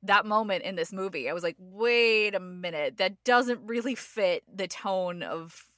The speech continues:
John Murphy's score here." And then it made me wanna watch it.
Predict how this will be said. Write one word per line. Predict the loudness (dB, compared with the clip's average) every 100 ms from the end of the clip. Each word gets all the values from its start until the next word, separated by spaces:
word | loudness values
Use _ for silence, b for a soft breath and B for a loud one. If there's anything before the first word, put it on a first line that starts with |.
| _
John | -4 -2 0
Murphy's | -2 -6 -8 -12 -12 -14 -16
score | -18 -6 -4 -2 -4
here." | -8 -10 -8 -10 _ B B B B
And | 0
then | 0
it | 0
made | -4
me | -4
wanna | -4 -4
watch | -6 -8
it. | -10